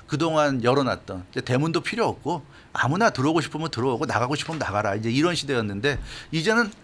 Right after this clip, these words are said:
문을 닫아 걸었기 때문에 아무나 들어올 수 없고요. 또 들어온 사람이 또 쉽게 나갈 수도 없는 그런 시대. 그래서,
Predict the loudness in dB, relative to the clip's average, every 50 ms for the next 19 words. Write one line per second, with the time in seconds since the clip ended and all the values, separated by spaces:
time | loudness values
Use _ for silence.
0 | -20 -20 -20 -16 -6 -2 2 4 4 4 6 6 6 6 4 4 2 0 -2 -4
1 | -4 -4 -4 -2 -2 -2 -4 -4 -6 -8 -14 -14 -2 4 6 8 8 10 10 8
2 | 8 8 8 6 6 6 6 6 4 2 0 0 -2 -2 -2 -2 -2 -6 -6 -4
3 | -2 0 4 6 6 6 6 6 6 6 6 6 4 2 -2 -2 -2 -2 -2 -2
4 | -2 -2 0 2 4 4 4 2 2 0 -2 -2 -2 -2 -2 -4 -8 -10 -12 -16
5 | -20 -20 -12 -2 2 4 4 4 4 2 0 -2 -4 -2 0 0 0 2 2 2
6 | 0